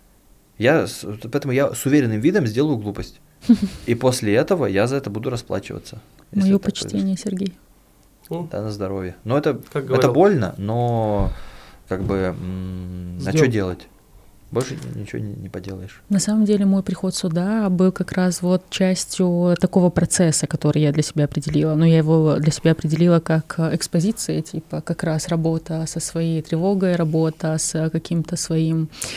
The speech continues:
Speaker 2: а, медийным, назовём его, образом. А, в том смысле, что я такая: «Ну, я же в любом случае когда-нибудь скажу херню. Мне же в любом случае когда-нибудь прилети-, прилетит какие-нибудь негативные комментарии. Они мне и прилетают уже».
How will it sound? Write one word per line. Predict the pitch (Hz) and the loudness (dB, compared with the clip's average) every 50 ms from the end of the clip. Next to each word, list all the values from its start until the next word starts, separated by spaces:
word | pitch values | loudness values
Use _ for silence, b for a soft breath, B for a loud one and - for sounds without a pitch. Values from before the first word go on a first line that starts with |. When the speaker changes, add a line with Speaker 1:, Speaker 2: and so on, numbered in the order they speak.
| B B B B B B B B B B B - | B B B B B B B B B B B 2
Speaker 2:
а, | 190 190 190 196 | 4 6 6 8
медийным, | 190 190 190 175 156 175 180 180 175 170 160 160 156 156 143 135 | 10 10 8 8 8 6 6 8 8 8 8 8 8 8 6 4
назовём | 151 156 147 156 151 156 151 151 | 2 4 4 6 6 6 6 6
его, | 143 151 151 | 4 4 4
образом. | - 190 202 185 - 185 170 - 180 175 165 170 - | 6 6 6 6 6 4 6 6 6 4 4 4 4
А, | - 180 180 175 175 175 170 165 | 6 8 8 8 10 8 6 6
в | - | 6
том | - 190 170 | 4 4 4
смысле, | - - 202 190 - - 196 | 6 6 6 6 6 4 4
что | - - - - - 185 185 180 175 175 175 175 | 2 2 0 4 4 6 8 8 8 6 6 6
я | 190 190 | 6 6
такая: | - 196 190 - 185 175 170 | 6 4 4 6 6 6 8
«Ну, | 170 190 | 8 10
я | 208 208 214 220 | 10 10 8 8
же | - 214 208 | 6 4 4
в | 180 | 6
любом | 185 202 190 233 233 | 4 6 8 8 6
случае | - - 185 - - - | 6 4 2 2 2 0
когда-нибудь | - 160 160 160 156 156 151 151 - | 2 4 6 6 6 6 4 2 0
скажу | - - 156 160 | 0 -2 -4 -4
херню. | - - 135 143 147 - 160 143 - - - _ - - | -4 -6 -6 -6 -4 -6 -6 -8 -12 -20 -20 _ -18 -2
Мне | - 180 190 196 | 2 4 4 6
же | 180 185 | 6 6
в | 190 | 4
любом | 190 180 208 226 | 4 6 4 4
случае | 208 - - - - - | 4 4 0 0 0 -4
когда-нибудь | - 156 170 170 165 165 - | -2 0 2 2 2 0 0
прилети-, | - 175 160 160 147 - - - - | 0 2 2 2 2 0 -4 -8 -8
прилетит | - - 170 160 147 - - 196 - | -2 0 2 2 2 0 -4 -6 -6
какие-нибудь | - - 175 165 156 156 - | -4 0 0 2 2 2 0
негативные | 160 156 160 - - 160 160 160 156 | 0 0 0 -2 -2 -2 0 0 0
комментарии. | - 147 147 156 165 - - 156 151 151 | 0 0 0 0 0 -2 -2 -2 0 2
Они | 151 156 165 175 185 | 4 4 6 6 8
мне | 190 196 190 196 196 190 - | 8 8 8 8 8 6 6
и | - 190 | 4 4
прилетают | - 190 185 190 185 170 - 190 175 160 156 156 - | 6 6 6 8 6 6 6 4 6 6 4 4 2
уже». | 156 156 - 151 147 170 | 2 2 2 2 2 0